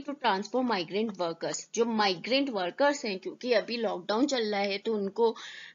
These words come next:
मिल नहीं पा रही हैं चीजें जाने के लिए, Train वगैरह तो अभी start हुई है, train और फ्लाइट्स,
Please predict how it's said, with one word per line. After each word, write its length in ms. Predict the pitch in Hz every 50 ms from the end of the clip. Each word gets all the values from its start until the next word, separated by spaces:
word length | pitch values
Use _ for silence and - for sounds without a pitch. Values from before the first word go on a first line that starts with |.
| _ 233
मिल 240 | 226 233 254 269
नहीं 120 | 269 285 285
पा 180 | 285 285 247
रही 160 | 214 202 214 220
हैं 80 | 220
चीजें 340 | 220 254 233 214 185 214 214
जाने 340 | 202 214 202 175 180 202 220
के 180 | 220 233 226
लिए, 240 | 208 180 185 208 220
Train 360 | 220 - 220 220 202 196 208
वगैरह 360 | 220 220 220 220 226 220 220 220
तो 140 | 220 269
अभी 260 | 247 214 175 208 262 294
start 400 | - - - 208 190 185 - 220
हुई 160 | 185 175 175
है, 120 | 196 247
train 360 | 254 - - 226 202 196 190
और 100 | 196 202
फ्लाइट्स, 420 | 214 - 214 190 175 202 269 277